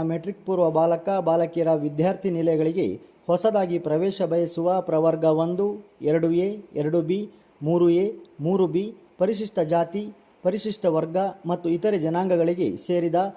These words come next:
ವಿದ್ಯಾರ್ಥಿಗಳಿಗೆ ಪ್ರಸಕ್ತ ಸಾಲಿಗೆ ಆನ್‌ಲೈನ್ ಮೂಲಕ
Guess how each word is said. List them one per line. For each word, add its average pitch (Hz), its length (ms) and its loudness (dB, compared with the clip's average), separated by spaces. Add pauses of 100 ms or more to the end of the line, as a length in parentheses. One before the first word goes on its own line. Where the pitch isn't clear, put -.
(240)
ವಿದ್ಯಾರ್ಥಿಗಳಿಗೆ 170 880 0 (280)
ಪ್ರಸಕ್ತ 180 400 -2
ಸಾಲಿಗೆ 175 460 0
ಆನ್‌ಲೈನ್ 190 560 0
ಮೂಲಕ 170 300 -2